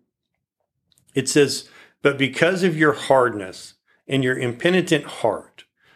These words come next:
you are storing up treasures of wrath against yourself on the day of wrath, when the righteous judgment of God will be revealed. And he will render, render, excuse me,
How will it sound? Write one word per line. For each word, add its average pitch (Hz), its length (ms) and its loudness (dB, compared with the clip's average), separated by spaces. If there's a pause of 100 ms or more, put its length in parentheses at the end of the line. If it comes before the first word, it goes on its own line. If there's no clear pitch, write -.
(120)
you 160 160 2
are 160 120 6
storing 175 500 2
up 139 180 -6
treasures 156 540 2
of 104 280 -6
wrath 135 520 2
against 120 580 0
yourself 113 800 -2 (1040)
on 117 160 0
the 110 80 4
day 143 320 4
of 147 180 2
wrath, 101 460 -4 (380)
when 135 240 2
the 113 100 2
righteous 165 540 2
judgment 131 540 -2
of 110 200 -4
God 139 420 0
will 127 120 -4
be 123 140 -6
revealed. 110 600 -4 (1500)
And 120 140 0
he 175 140 4
will 139 180 2
render, 131 500 2 (160)
render, 131 460 2
excuse 107 500 -6
me, 90 240 -14